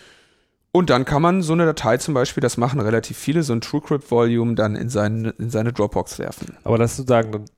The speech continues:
Speaker 2: um beim U-S-B-Stick-Bild zu bleiben, äh, das ist dann sozusagen ein U-S-B-Stick im U-S-B-Stick.
Speaker 1: Genau.
Speaker 2: Es gibt
Speaker 1: Da-,
Speaker 2: sozusagen,
Speaker 1: ja.
Speaker 2: es gibt nicht so ein Tool, wo ich sozusagen meine Dat-,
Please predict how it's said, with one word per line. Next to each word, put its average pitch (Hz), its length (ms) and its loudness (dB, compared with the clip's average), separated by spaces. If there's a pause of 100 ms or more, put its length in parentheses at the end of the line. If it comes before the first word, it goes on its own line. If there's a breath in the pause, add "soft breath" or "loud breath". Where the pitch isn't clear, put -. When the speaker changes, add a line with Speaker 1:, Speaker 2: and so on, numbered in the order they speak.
(300)
Speaker 2:
um 113 200 -10
beim 104 240 -2
U-S-B-Stick-Bild 113 840 -4
zu 113 100 -10
bleiben, 107 380 0
äh, 98 80 -4
das 107 140 -6
ist - 80 -8
dann 104 140 0
sozusagen 104 440 0
ein 117 280 -4 (140)
U-S-B-Stick 131 600 -4
im 110 80 -2
U-S-B-Stick. 123 760 -6 (320 loud breath)
Speaker 1:
Genau. 101 240 -2
Speaker 2:
Es - 100 -2
gibt 123 140 0
Speaker 1:
Da-, 117 40 -4
Speaker 2:
sozusagen, 120 200 2
Speaker 1:
ja. 120 40 0
Speaker 2:
es - 80 -6
gibt 131 120 -2
nicht 127 120 -4
so 135 60 0
ein 127 100 -6
Tool, 135 300 0
wo 127 100 2
ich 120 100 -2
sozusagen 113 320 0
meine 113 200 0
Dat-, 110 220 -6